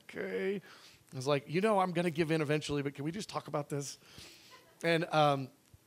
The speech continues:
and I said, I said, uh, "You know, that's gonna be a lot of work." And I was really looking for the Lord to say, "No, it won't be a lot of work. I'll make it easy for you." He didn't say that. So I was like, "Oh, no, it really is.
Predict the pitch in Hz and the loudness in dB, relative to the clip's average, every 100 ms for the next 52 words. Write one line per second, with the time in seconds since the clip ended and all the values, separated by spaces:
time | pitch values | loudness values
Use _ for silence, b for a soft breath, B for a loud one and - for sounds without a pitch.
0 | _ - 160 175 160 190 170 147 b b | _ -6 4 4 8 10 10 6 b b
1 | b b b - - 165 196 180 170 165 | b b b -10 -6 0 4 8 10 8
2 | - - _ _ _ _ _ - 180 175 | 4 -20 _ _ _ _ _ 0 6 10
3 | 262 - 330 285 247 185 202 196 147 220 | 10 10 4 6 8 10 10 10 10 8
4 | 202 - - - _ - 175 160 143 220 | 8 2 -6 -8 _ 4 6 6 4 4
5 | 185 190 180 147 156 143 165 156 131 - | 6 4 2 2 4 6 6 4 2 2
6 | 143 131 127 - b 151 175 185 180 165 | 4 4 2 -4 b 10 10 10 8 4
7 | 160 151 147 143 135 143 139 135 135 127 | 6 6 8 8 6 6 4 2 2 0
8 | 127 123 120 117 92 - _ _ _ _ | -2 -2 -4 -8 -12 -16 _ _ _ _
9 | - 156 151 151 139 151 135 87 - _ | -2 0 0 -2 -2 0 0 -4 -16 _
10 | - 127 120 117 110 - - 151 120 139 | -8 -6 -6 -8 -10 -14 -12 -10 -8 -8
11 | 117 - 127 - 120 117 131 147 107 | -8 -10 -12 -10 -8 -4 0 0 -2